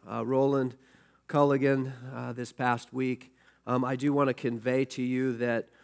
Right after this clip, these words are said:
one of the things that he said, um, just in his final time was how much he loved this church. And, and that is just, uh, that's a powerful testimony as to what the church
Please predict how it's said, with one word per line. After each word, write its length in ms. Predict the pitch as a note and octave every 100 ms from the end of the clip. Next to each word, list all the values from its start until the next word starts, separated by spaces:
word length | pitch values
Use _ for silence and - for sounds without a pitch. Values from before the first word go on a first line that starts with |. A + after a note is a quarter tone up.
| _
one 240 | - D#3+ E3+
of 160 | D#3
the 120 | B2 C3+
things 260 | E3 D3+
that 200 | D3 C#3
he 180 | B2 E3
said, 500 | - D#3+ D#3 C#3 C3 -
um, 380 | B2+ C3+ C3+ B2 - - _ _
just 280 | - D3+ -
in 100 | D3
his 320 | D3+ C#3 - - _
final 320 | D3 D3+ D#3
time 340 | C3 D3 D3+ C3
was 140 | B2
how 160 | C#3 C#3
much 180 | C#3 -
he 140 | C3
loved 260 | B2 B2+ A#2+
this 160 | A2+
church. 560 | - B2+ A2+ - - - _ _ _ -
And, 340 | A#2+ B2 A#2
and 260 | A2+ B2 B2
that 300 | C3 B2+ G#2
is 260 | B2 G#2+
just, 360 | - A#2+ - -
uh, 280 | A2+ A2 F2
that's 220 | B2 B2
a 60 |
powerful 500 | A2 B2 B2 B2 A#2
testimony 680 | A#2 - B2 - A#2 A2+ A2+
as 180 | A2 -
to 140 | - A2+
what 200 | A#2 A#2
the 80 |
church 380 | A2 - A#2+ -